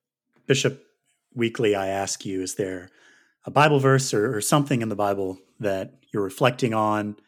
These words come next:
and, and getting something out of? I wanna switch it up a little bit this week since we've spent so much talking about music, and because your, your, uh, For Faith devotional was on Bill Withers' Lean on Me. Is there a lyric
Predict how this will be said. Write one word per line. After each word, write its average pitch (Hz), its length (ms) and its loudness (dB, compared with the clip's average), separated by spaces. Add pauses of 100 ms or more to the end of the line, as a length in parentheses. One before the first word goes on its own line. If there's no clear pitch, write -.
(260)
and, 101 220 -6
and 95 160 -4
getting 110 200 -2
something 101 320 -6
out 98 160 -4
of? 95 120 -6
I 110 40 0
wanna 117 240 4
switch - 300 2
it 147 80 4
up 135 160 6
a - 20 -4
little 127 220 2
bit 120 120 -2
this 120 200 2
week 113 140 2
since - 240 -4
we've 101 140 -2
spent 117 360 -4 (360)
so - 200 2
much 110 240 2
talking 113 240 2
about 98 180 -2
music, 131 320 2
and 147 140 4
because 131 300 2
your, 104 260 0 (340)
your, 101 360 -2 (560)
uh, 98 260 -2
For 131 220 2
Faith 120 260 -2
devotional 104 400 -4
was 95 140 -4
on 143 300 2 (360)
Bill 107 120 2
Withers' 92 400 -2
Lean 104 180 -4
on 92 140 -8
Me. 92 180 -10 (340)
Is 120 200 4
there 123 520 6 (480)
a 117 80 2
lyric 156 560 4